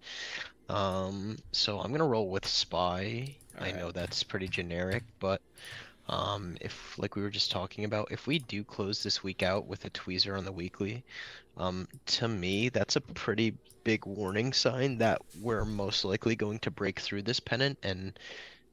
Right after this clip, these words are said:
Speaker 1: potentially push down to those weekly two hundreds. Um, you know, those two hundreds tend to act like a magnet for, you know, on multiple time frames. Um,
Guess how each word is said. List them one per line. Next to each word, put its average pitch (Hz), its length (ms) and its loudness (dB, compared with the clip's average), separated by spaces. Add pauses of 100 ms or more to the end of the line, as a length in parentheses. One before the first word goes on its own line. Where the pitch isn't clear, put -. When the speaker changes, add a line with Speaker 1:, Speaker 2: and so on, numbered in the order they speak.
Speaker 1:
potentially 101 640 0
push - 320 0
down 92 220 2
to - 100 -4
those 110 200 0
weekly 113 300 0
two 127 180 0
hundreds. 127 500 0 (540)
Um, 92 760 2 (280)
you 92 180 -4
know, 90 100 -4
those 90 260 -2
two 101 160 -2
hundreds 98 380 -2
tend 95 260 -2
to 92 100 2
act 98 220 2
like 98 160 -4
a 90 40 -2
magnet 90 520 -2
for, 95 560 -8 (340)
you 98 60 -10
know, 90 140 -4
on 90 120 -2
multiple 95 380 -4
time 98 280 -2
frames. 101 420 -6 (640)
Um, 90 500 -2